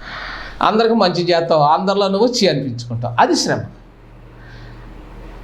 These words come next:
ఎవరు నిన్ను శ్రమ పెట్టేవాళ్ళు లేరనుకోండి,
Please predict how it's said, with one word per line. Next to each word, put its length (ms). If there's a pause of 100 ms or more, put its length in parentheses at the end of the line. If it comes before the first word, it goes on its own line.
(280)
ఎవరు 400
నిన్ను 540
శ్రమ 280
పెట్టేవాళ్ళు 560
లేరనుకోండి, 1200